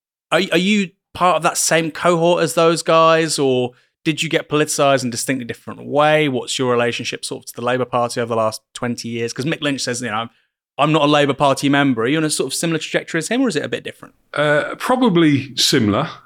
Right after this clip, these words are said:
Speaker 2: Uh, I was talking to Mick the other day. We actually went, uh, to schools about half a mile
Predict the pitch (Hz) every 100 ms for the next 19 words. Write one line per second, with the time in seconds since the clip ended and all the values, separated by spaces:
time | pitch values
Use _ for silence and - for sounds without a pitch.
0 | - 113 113 117 110 - 165 - 113 123
1 | 117 117 117 104 107 110 98 107 117 117
2 | - 120 107 113 113 95 _ - 110 101
3 | 104 - - - 156 117 104 110 - -
4 | - - 104 110 113 120 113 127 110 107
5 | 101